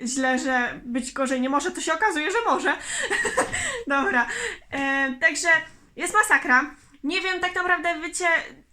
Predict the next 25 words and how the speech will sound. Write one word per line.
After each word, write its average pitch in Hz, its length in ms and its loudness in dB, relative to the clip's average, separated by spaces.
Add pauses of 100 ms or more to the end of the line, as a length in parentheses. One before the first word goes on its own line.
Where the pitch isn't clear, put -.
(460)
nie 294 160 0
dzieje 453 160 4
się 440 140 -2
nic 392 140 -4
tak 359 160 0
konkretnego, 339 640 0
ale 311 160 4
po 311 100 -2
prostu 320 320 -6
wszystkie 349 320 -6
czynniki, 302 840 -6 (360)
które 311 220 -4
mnie 302 140 2
otaczają, 285 580 2
do 247 80 0
tego, 247 560 0
e, 78 220 -6
właśnie 247 680 -2 (220)
zmierzają, 285 560 2
że 330 100 -2
coś - 160 -4
się 247 200 -2
dzieje 254 260 -2
takiego, 247 600 -4
e, 233 380 2